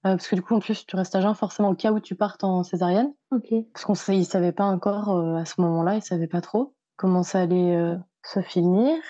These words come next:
Speaker 1: Et voilà, donc là, ça a été la partie longue. Euh, en fait, pendant dix-huit heures, j'étais en attente, quoi, avec des trucs, euh, désagréables autour, euh, pour, euh, plein de raisons, euh, par rapport à la prééclampsie, mais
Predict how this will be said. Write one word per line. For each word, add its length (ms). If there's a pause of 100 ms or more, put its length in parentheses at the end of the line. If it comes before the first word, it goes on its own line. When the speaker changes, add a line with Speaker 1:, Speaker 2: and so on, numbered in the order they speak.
(340)
Speaker 1:
Et 200
voilà, 240
donc 180
là, 80
ça 120
a 40
été 120
la 100
partie 360
longue. 300
Euh, 260
en 40
fait, 140
pendant 240
dix-huit 400
heures, 140
j'étais 240
en 160
attente, 360
quoi, 140
avec 200
des 120
trucs, 340
euh, 120
désagréables 600
autour, 380
euh, 180
pour, 220
euh, 240 (100)
plein 160
de 80
raisons, 380
euh, 40
par 160
rapport 200
à 40
la 40
prééclampsie, 580
mais 240